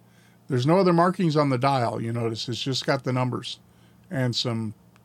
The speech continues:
some tick marks around the edge. But it doesn't have anything in the center of the dial, which just makes it really, really easy to read.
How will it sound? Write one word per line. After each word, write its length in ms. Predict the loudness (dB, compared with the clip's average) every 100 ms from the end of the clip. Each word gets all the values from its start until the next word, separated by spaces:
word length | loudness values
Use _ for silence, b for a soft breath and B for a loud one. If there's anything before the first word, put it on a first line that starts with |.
| _
some 280 | -8 -4 -4
tick 300 | -2 -2 0
marks 340 | 0 0 -2
around 280 | -4 -2 0
the 140 | 0 2
edge. 460 | 2 0 -6 -14 -18 _ b b b b b b b
But 260 | -4 2 4
it 160 | 2 4
doesn't 380 | 2 4 0
have 520 | 0 2 2 2 -2 -6 -18 _ _ b b b b -8
anything 520 | 0 2 4 4 2 2
in 100 | 0
the 80 |
center 560 | 0 0 2 2 2 2
of 120 | 2
the 120 | 0
dial, 480 | 2 2 4 0 -4 -12 b b b
which 240 | -6 -2
just 200 | 2 2
makes 220 | 4 0 -2
it 80 | -6
really, 420 | -4 4 6 8
really 260 | 6 4
easy 260 | 4 2 0
to 80 | -2
read. 320 | -2 -4 -6